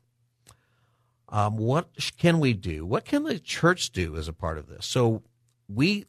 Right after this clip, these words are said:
look to our politicians in government, uh, to help, and there's a role for that with government. Uh, a role for government is to actually have,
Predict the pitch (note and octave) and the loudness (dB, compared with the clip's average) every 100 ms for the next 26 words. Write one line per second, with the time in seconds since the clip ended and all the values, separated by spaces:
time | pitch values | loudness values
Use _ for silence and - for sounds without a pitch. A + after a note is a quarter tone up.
0 | _ A#2+ D#3+ - A#2+ A2 G2+ A#2 G#2+ G2 | _ 0 0 2 2 2 2 0 0 -2
1 | A#2 A2 G#2 F2+ F2 D#2+ B2 A2+ E2 F2+ | -4 -2 -2 -2 -4 2 4 4 2 -2
2 | - - _ _ _ _ _ _ F#2+ G2+ | -8 -18 _ _ _ _ _ _ -2 2
3 | G2 F#2+ - G2+ - E2 - - G#2 G#2+ | 2 2 0 -4 -2 -6 -6 -2 2 4
4 | G#2+ A#2 G#2+ G#2 A#2+ - F#2+ E2 D#2+ - | 6 6 6 4 2 2 0 0 -4 -6
5 | F2+ F2+ E2 D#2+ F#2 - _ _ F2 D2 | -10 -6 -6 -8 -12 -14 _ _ -18 -10
6 | A2 G#2 G#2 G#2 C#3 C3 E3 F#2 C#2 - | -2 0 2 0 -2 0 0 -2 -8 -18
7 | _ _ _ - G#2+ G2+ G2 - _ _ | _ _ _ -2 2 2 0 -8 _ _
8 | - - A2 A#2 - G#2+ G2+ D#2 G2+ F#2 | -6 0 4 4 2 -2 0 0 2 2
9 | F2+ - | 2 -2